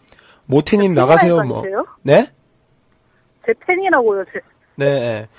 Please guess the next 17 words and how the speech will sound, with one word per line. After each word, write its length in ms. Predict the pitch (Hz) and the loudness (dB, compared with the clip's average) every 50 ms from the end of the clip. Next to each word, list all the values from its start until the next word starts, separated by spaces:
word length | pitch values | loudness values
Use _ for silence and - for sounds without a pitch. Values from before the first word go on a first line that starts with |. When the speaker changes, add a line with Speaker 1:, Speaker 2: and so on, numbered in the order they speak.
| - - - _ _ - | -20 -20 -20 _ _ -8
Speaker 1:
이거 280 | 135 139 147 151 147 147 _ - | -2 0 2 2 0 -2 _ -4
팬치고는 600 | - 240 233 226 - - 233 247 220 233 226 170 | -4 -2 -2 -2 -4 -2 -2 0 2 2 2 2
너무 520 | 139 123 139 180 226 240 233 208 175 143 - _ - | 0 0 2 2 2 4 4 2 2 0 -4 _ -14
과도한데요. 840 | - - 123 160 170 240 247 233 220 202 180 147 135 120 113 110 | -6 -4 -4 -2 2 4 6 6 6 6 4 2 2 2 2 0
이건 340 | 117 123 156 180 185 180 160 | 0 0 0 0 0 0 0
약간 220 | 135 - 180 180 | 0 0 0 -2
사생팬의 560 | 175 - - 269 269 262 254 254 233 220 202 | -2 -2 0 2 2 2 2 2 4 4 2
느낌도 400 | 151 139 - - 180 180 175 170 | 2 -2 -6 -6 -6 -4 -2 -2
나고. 1000 | 139 110 120 135 139 127 117 127 147 165 151 127 107 101 98 95 98 104 101 107 _ _ _ _ _ _ _ _ _ _ _ _ _ _ _ _ _ _ _ _ | -2 -2 -2 -2 0 0 0 2 0 2 0 0 0 -2 -4 -6 -8 -10 -10 -14 _ _ _ _ _ _ _ _ _ _ _ _ _ _ _ _ _ _ _ _
Speaker 2:
네네. 340 | - 185 196 208 208 185 170 170 180 - - - - - _ - | -20 -18 -18 -16 -16 -18 -18 -18 -20 -20 -20 -20 -20 -20 _ -10
Speaker 1:
네, 300 | - 127 123 117 113 107 | -8 -6 -4 -4 -4 -4
Speaker 2:
실은 120 | 107 - 294 | -4 -4 -4
Speaker 1:
혹시 140 | 285 269 - | -4 -4 -4
Speaker 2:
제가 140 | 233 220 214 - | -4 -4 -4 -6
돈 160 | - 220 220 214 | -8 -12 -12 -10
주고, 600 | 240 240 233 233 214 208 190 185 180 175 175 _ _ _ _ _ _ _ | -8 -2 0 0 0 0 -2 -4 -6 -8 -10 _ _ _ _ _ _ _
네. 100 | 185 | -20